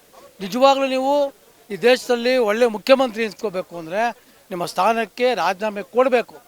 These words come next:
ಕೊಟ್ಟಾದ್ಮೇಲೆ ನೀವು ತನಿಖೆ ಆಗಿ ಕ್ಲೀನ್ ಚಿಟ್ ಆದ್ಮೇಲೆ ಮತ್ತೆ ನೀವು ಮುಖ್ಯಮಂತ್ರಿ ಆಗಿ,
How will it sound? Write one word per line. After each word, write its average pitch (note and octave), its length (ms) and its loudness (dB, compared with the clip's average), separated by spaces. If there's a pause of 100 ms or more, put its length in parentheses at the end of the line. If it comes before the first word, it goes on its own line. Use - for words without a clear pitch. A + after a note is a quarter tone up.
(340)
ಕೊಟ್ಟಾದ್ಮೇಲೆ B3 540 2
ನೀವು B3+ 140 -2
ತನಿಖೆ B3+ 360 -2
ಆಗಿ G3 320 2 (420)
ಕ್ಲೀನ್ C#4 240 0
ಚಿಟ್ C4 240 -2
ಆದ್ಮೇಲೆ F#3 400 -2 (240)
ಮತ್ತೆ B3+ 260 -2
ನೀವು C#4+ 380 -2
ಮುಖ್ಯಮಂತ್ರಿ A#3+ 640 -4
ಆಗಿ, A#3+ 300 0